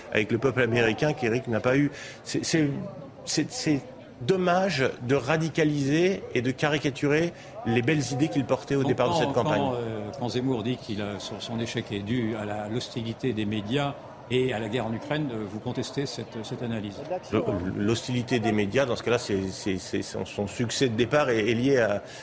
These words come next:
Speaker 1: à l'affection que lui portaient les médias. Bon, je crois pas. Je pense qu'effectivement, les, les mé-, les médias jouent leur rôle.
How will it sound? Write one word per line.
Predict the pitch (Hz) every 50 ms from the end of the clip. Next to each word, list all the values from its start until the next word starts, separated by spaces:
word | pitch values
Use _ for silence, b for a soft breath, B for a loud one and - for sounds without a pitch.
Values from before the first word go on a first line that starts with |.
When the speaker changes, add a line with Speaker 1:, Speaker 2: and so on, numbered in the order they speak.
| B B
Speaker 1:
à | - 113
l'affection | 117 117 - 127 117 - - 143
que | - -
lui | 120
portaient | 98 117 - - 139
les | 123 120
médias. | 123 131 127 127 160 165 165 B B B B B B B B - -
Bon, | 98 104 104 101 - 113
je | - 113
crois | 104 - - 117 104
pas. | - 120 139 156
Je | 127 110
pense | 95 98 113 107 -
qu'effectivement, | - 107 98 95 90 - 98 - - 95 98 131 139
les, | 113 95 90
les | 101 98 95
mé-, | 95 101 101 101 -
les | 113 104
médias | 95 92 95 123
jouent | 117 113 120
leur | 110 101 90 87
rôle. | 98 131 151 160 151